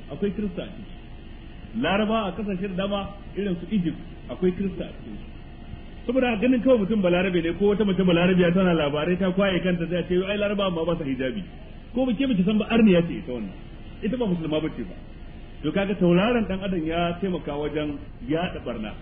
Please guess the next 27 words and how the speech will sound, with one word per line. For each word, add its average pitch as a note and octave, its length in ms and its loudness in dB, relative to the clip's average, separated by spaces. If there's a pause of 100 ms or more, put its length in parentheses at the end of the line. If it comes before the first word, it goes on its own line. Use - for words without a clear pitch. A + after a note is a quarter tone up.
(680)
Ta E3 60 0
yadda F3+ 220 2
muke F3 220 0
ganin F3 200 2
waɗansu F#3 300 -2
ababai F3+ 320 0
da D#3+ 80 -4
da E3 160 -2
ba F#3 180 6
ma E3+ 120 6
ganin C3 240 -2
su. - 80 -12 (1200)
Ƴaƴan G3 320 0
mu F3+ 80 2
suke F3 200 -4
ganin F3 220 -2
ababai E3+ 260 -2
da D#3+ 60 -4
da E3+ 160 0
ba D#3 160 -2
ma D3 100 -4
ganin A#2+ 220 -6
su, - 140 -12
musamman F#3 420 -4
waɗanda F3 340 -4
suka E3 220 -6
sa D#3+ 320 -4